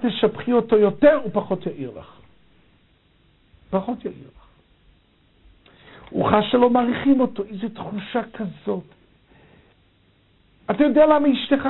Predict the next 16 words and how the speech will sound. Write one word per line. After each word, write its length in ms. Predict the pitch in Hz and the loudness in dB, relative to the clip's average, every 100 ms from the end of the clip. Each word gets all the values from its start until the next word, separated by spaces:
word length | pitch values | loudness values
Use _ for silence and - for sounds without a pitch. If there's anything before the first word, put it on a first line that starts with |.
| - | -4
כועסת? 560 | 247 247 - - - _ _ _ _ _ _ | -2 -2 -4 -10 -20 _ _ _ _ _ _
אגב, 380 | 139 196 202 147 | -2 2 2 4
הערה 320 | 131 135 180 | 2 2 0
לגברים. 540 | 165 127 123 139 131 - _ - _ _ _ _ _ _ _ _ _ - _ _ _ _ - | 0 -4 -8 -8 -10 -12 _ -20 _ _ _ _ _ _ _ _ _ -20 _ _ _ _ -4
צעקות 480 | - 185 185 277 302 | 0 0 0 -2 -2
של 160 | 302 240 | 0 -2
אישה 480 | 196 - 247 233 220 | -2 -6 -2 0 0
זה 140 | 170 170 151 | -4 -10 -8
סוג 180 | 220 220 | -8 -6
אחר 220 | - 208 | -6 -4
מאשר 280 | 185 175 156 - | -4 -6 -12 -8
צעקות 340 | 147 143 147 | -8 -6 -10
של 100 | 147 147 | -10 -12
בעל. 220 | 123 120 110 90 _ _ _ _ _ _ _ _ _ _ _ _ _ - - | -10 -10 -12 -18 _ _ _ _ _ _ _ _ _ _ _ _ _ -20 -16
כשבעל 580 | - 151 - 262 294 214 - - | -8 -8 0 4 4 2 -4 -8
צועק, 500 | 185 - 254 220 | -10 0 2 2